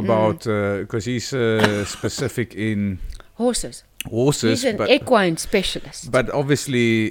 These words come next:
Speaker 1: it, he can talk about general animals
Speaker 2: Yes.
Speaker 1: and everything.
Speaker 2: And then his dog, I mean, it, his favorite breed is also German Shepherds.
Speaker 1: Okay.
Speaker 2: Yes.
Speaker 1: So please leave some comments. I'm sure that, uh,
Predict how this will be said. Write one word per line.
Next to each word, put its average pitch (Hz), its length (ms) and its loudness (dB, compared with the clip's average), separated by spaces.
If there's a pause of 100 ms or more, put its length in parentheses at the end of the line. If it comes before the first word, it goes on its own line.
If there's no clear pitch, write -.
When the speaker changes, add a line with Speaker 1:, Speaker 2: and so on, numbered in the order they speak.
Speaker 1:
it, 107 80 -2 (760)
he 107 140 -6
can 107 180 -4
talk 117 280 -2
about 107 320 0
general 101 440 0
animals 107 260 0
Speaker 2:
Yes. 214 240 6
Speaker 1:
and 104 100 4
everything. 107 440 0
Speaker 2:
And 262 280 6
then 214 420 4
his 208 460 -2
dog, 165 380 -2 (140)
I - 120 -4
mean, 160 360 -4 (400)
it, - 280 -14
his 208 380 -2
favorite 196 440 0
breed 196 280 -4
is 214 120 -2
also 262 300 2
German 160 300 2
Shepherds. - 500 -4 (420)
Speaker 1:
Okay. 110 360 0 (100)
Speaker 2:
Yes. 190 360 4 (120)
Speaker 1:
So 151 240 2
please 190 340 -2
leave 160 180 0
some 160 200 0
comments. 170 420 -2
I'm 131 140 0
sure 143 280 2
that, 131 300 2
uh, 131 40 2